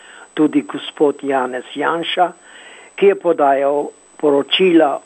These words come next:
o razvoju in poteku vojne ter takratnega stališča za samostojno Slovenijo.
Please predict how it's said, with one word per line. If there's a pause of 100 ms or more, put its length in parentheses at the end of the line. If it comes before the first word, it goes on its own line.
(120)
o
razvoju (600)
in
poteku
vojne (540)
ter
takratnega (260)
stališča (440)
za (220)
samostojno (460)
Slovenijo.